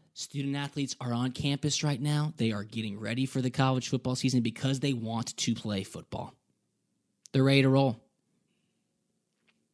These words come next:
Hopefully, we continue to get closer to kickoff. Be sure to check out punt and pass dot com. Check out the locker room. Got a few items for sale up there right now. We will certainly reload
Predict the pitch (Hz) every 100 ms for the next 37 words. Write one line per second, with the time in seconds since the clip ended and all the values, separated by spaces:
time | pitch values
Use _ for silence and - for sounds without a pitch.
0 | _ _ _ _ _ _ _ _ _ _
1 | _ _ _ _ _ - 120 117 131 120
2 | 113 117 110 113 113 104 110 113 107 101
3 | 120 87 - - _ _ _ _ _ _
4 | _ _ _ _ _ _ _ - - _
5 | 117 151 160 170 156 - 147 156 - 165
6 | 156 143 139 127 - 107 - 170 170 165
7 | 165 _ _ _ _ - - 202 190 165
8 | 160 147 147 - 147 143 135 131 - 156
9 | - 147 143 139 - 139 - 151 143 139
10 | 131 143 139 135 131 127 131 131 131 123
11 | 113 - - 147 139 139 127 127 117 -
12 | _ - 117 120 143 156 143 139 139 139